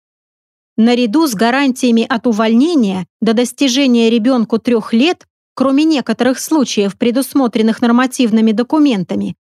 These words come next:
беременная женщина теоретически имеет право требовать, чтобы на ее рабочем месте была исключена любая опасность для жизни и здоровья. Оборудование, используемое для выполнения ваших обязанностей,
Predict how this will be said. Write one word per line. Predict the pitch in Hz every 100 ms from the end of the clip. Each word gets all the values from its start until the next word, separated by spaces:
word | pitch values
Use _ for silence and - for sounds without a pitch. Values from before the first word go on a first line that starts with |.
| _ -
беременная | 190 277 285 254 247 240 226
женщина | 208 330 339 - 226 202 185 _
теоретически | - 240 233 220 330 - 262 - 247
имеет | 240 233 226 -
право | 262 240 214
требовать, | - 262 339 233 190 185 - _
чтобы | - 262 240
на | 269
ее | 269 285 269 262
рабочем | 226 240 262 226 226 214
месте | 233 349 - - 190 - _ _
была | 185 226 277 349
исключена | 302 - 285 - 294 294 302
любая | 285 262 277 277
опасность | 262 - 254 - 240 202
для | 180 220
жизни | 208 220 262 247 269
и | 285
здоровья. | 226 233 311 302 170 165 196 - _ _ _ _ -
Оборудование, | 233 214 233 311 311 247 208 196 196 - -
используемое | 247 - 311 262 202 233 226 220 220 - -
для | 220 233
выполнения | 247 269 277 277 247 220 220
ваших | 262 226 220 277
обязанностей, | 269 269 196 196 196 - - 185